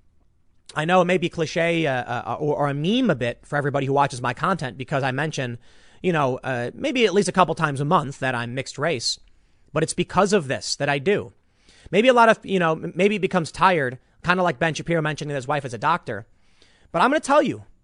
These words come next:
when I see this, you have to understand that it has a real impact on my family and my thoughts for the future and my f-, and, and my potential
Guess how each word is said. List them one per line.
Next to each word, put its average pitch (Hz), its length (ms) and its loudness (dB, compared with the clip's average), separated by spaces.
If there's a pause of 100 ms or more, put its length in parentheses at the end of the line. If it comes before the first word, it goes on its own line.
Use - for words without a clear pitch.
(480)
when 196 160 0
I 233 200 4
see 269 380 -2
this, - 540 -4 (420)
you 156 120 0
have 226 100 4
to 269 100 2
understand 214 580 0
that 143 80 -4
it 147 40 -2
has 151 120 0
a 139 100 -2
real 180 320 0
impact 170 500 -4
on 143 140 -2
my 143 180 0
family 151 500 -4
and 131 160 -6
my 151 160 2
thoughts - 400 0
for 156 100 -4
the 139 100 -4
future 151 360 -6
and 135 180 -4
my 139 140 0
f-, - 180 -8
and, 131 200 -8
and 123 240 -8
my 123 100 -4
potential 131 600 -8